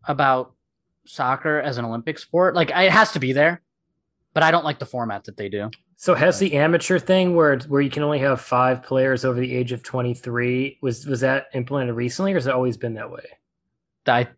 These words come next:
Speaker 1: believe that's not, I don't think that's always there. And it's only there for the men's side because the women are taking a full team.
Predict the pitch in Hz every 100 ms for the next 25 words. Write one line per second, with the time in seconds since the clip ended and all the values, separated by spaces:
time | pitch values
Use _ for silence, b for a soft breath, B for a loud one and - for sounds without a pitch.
0 | _ - 123 120 110 107 - 110 101 -
1 | _ _ 139 139 123 110 110 110 101 98
2 | - - 104 95 - B 160 175 170 175
3 | 180 160 139 131 117 123 113 101 95 107
4 | 131 113 113 131 147 120 - 117 117 107
5 | - 101 120 104